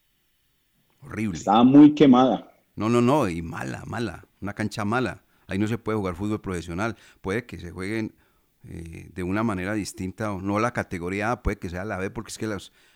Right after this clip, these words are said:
Speaker 1: los estadios de la categoría B ya sabemos cómo son en este país, y la C y lo que quiera, pero de primera categoría,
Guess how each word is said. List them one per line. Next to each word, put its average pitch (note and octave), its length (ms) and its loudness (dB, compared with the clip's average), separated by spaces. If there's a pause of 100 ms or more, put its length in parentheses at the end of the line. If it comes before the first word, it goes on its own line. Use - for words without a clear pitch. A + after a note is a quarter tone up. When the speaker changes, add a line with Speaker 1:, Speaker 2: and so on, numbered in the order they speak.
(100)
Speaker 1:
los F2+ 100 -8
estadios G2+ 300 -6
de A2 80 -6
la G2+ 80 -6
categoría F2 460 -8
B G#2 100 -4
ya G#2+ 100 -4
sabemos G#2+ 340 -6
cómo G#2+ 220 -4
son A2 200 -2
en G#2+ 100 -2
este G#2 180 -10
país, A2 500 -8 (380)
y G#2+ 180 -2
la E2+ 200 -8
C G#2 220 -6
y - 20 -6
lo A#2 120 -8
que F#2+ 120 -10
quiera, G#2 160 -10
pero F2 180 -10
de F2 480 -16
primera F2+ 400 -10
categoría, G#2+ 640 -8